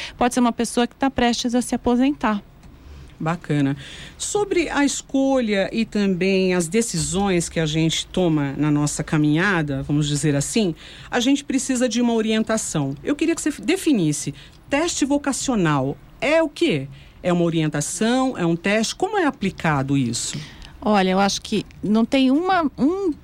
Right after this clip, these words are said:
Speaker 1: uma semana, um mês que se passe que nós aqui não, é, recebemos telefonemas de pessoas procurando teste vocacional,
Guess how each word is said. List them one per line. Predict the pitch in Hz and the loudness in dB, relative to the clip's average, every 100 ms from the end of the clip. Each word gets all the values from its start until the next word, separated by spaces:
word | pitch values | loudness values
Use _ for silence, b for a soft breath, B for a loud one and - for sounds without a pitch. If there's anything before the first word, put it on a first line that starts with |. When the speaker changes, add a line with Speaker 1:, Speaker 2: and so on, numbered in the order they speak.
| - | -2
Speaker 1:
uma | 247 277 | 2 4
semana, | 277 330 330 247 247 | 2 0 2 4 2
um | 359 | 2
mês | 320 254 285 - | 4 4 2 0
que | - | -6
se | 240 233 | -4 -6
passe | - 202 196 202 - 226 - - | -2 2 2 0 -2 -4 -4 -12
que | - | -2
nós | 226 226 247 262 247 | 2 4 4 2 0
aqui | 240 - 240 | -4 0 2
não, | 240 254 240 - - | 4 2 0 -6 -10
é, | - 196 - | -2 -2 2
recebemos | 208 233 240 185 208 214 233 - - B B B B - | 0 2 0 0 2 2 0 -2 -12 B B B B 0
telefonemas | 254 254 247 226 208 226 220 190 | 2 2 2 2 4 2 2 -2
de | |
pessoas | - 208 214 208 | -4 -2 0 -2
procurando | - 208 - 202 208 226 | -2 -4 0 0 2 0
teste | - 214 214 - 220 | 0 0 0 0 0
vocacional, | 214 - 196 - 220 190 185 208 202 | 0 -2 -2 0 2 4 4 2 0